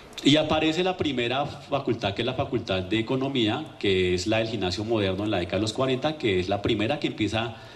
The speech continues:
que es la primera que se funda con ese propósito, o sea, la economía es la primera ciencia que en Bo-, que en Colombia se funda, o en Bogotá se funda,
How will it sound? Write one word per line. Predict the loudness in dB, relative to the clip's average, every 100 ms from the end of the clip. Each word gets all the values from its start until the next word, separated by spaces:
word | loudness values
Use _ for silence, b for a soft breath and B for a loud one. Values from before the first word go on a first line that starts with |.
| B
que | 0 2
es |
la | 4
primera | 2 2 2
que | 0
se | 0
funda | 0 0 0
con | -2 -2
ese | -2 -2
propósito, | -2 0 0 0 0 -2
o |
sea, | 0 0
la |
economía | 0 -2 -2 0 0
es | 0
la | -2 0
primera | 0 0 0 0
ciencia | 2 2 2 -2 0
que | 0
en | 0
Bo-, | 0
que | -2
en | -2
Colombia | 0 2 0 0
se | 0
funda, | 0 0 2
o | 2
en | 2
Bogotá | 0 -2 -4
se | -4
funda, | -4 -2 -2